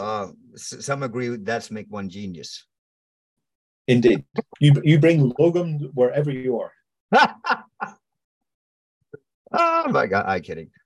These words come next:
Speaker 1: All right. Um, so let's wrap things up a little bit. Do you have anything you want to add, uh, when it comes to the foot or anything else we've been talking about that you feel like this is a really good take home for,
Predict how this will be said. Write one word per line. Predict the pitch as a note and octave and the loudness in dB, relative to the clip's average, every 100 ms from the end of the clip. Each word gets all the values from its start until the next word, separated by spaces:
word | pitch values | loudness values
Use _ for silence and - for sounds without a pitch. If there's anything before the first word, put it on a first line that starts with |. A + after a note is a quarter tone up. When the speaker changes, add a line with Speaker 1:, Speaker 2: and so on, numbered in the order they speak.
| _ _ - | _ _ -2
Speaker 1:
All | D3 | 4
right. | E3 F3+ E3+ - | 6 6 4 2
Um, | C3+ C#3+ C#3+ C#3+ C#3 | 2 4 4 2 -4
so | - D#3 | -8 -2
let's | E3+ G3 D3 | 0 0 0
wrap | F3+ F3 - | 0 0 0
things | E3 C#3+ | -4 -2
up | C#3 C#3+ | -2 -2
a | D#3 | 2
little | D#3 E3 | 2 4
bit. | G3 A3 A3 _ _ _ _ _ _ - | 4 2 0 _ _ _ _ _ _ -8
Do | D3+ | 2
you | |
have | D#3+ D#3 | 4 6
anything | D#3+ D3 D3 D3 | 4 2 -2 0
you | C#3 C3 | 0 2
want | C3 B2+ | 2 2
to | B2+ | 2
add, | - A#2+ C3 C#3+ - - | 4 4 4 2 -4 -10
uh, | A#2+ A#2+ A2+ A#2 | -6 -2 -4 -4
when | A2+ A2+ | -8 -8
it | A2 | -8
comes | A2 A2 | -10 -8
to | A2 | -10
the | G#2 | -10
foot | G#2 - A2+ - | -10 -6 -6 -6
or | A2 G#2 | -4 -2
anything | G#2+ G#2+ G2+ F#2+ | -2 -4 -8 -8
else | G#2 | -6
we've | A2 G#2+ | -4 -4
been | B2 | 0
talking | D3 C3+ C#3 D3 | 0 0 -2 -4
about | D#3 E3+ F3+ D3+ - - - | -2 -2 -4 -10 -20 -20 -14
that | |
you | A2+ A#2 | -10 -10
feel | - G#2+ | -8 -6
like | G#2 G2+ G2+ F#2 | -4 -4 -4 -6
this | G2+ G2 | -10 -8
is | G2 | -12
a | F2+ | -12
really | F#2 G2+ G2 | -12 -8 -8
good | F2+ F#2 | -6 -8
take | G2 F#2+ | -6 -8
home | G#2 G2+ | -8 -12
for, | G2 F#2+ | -10 -10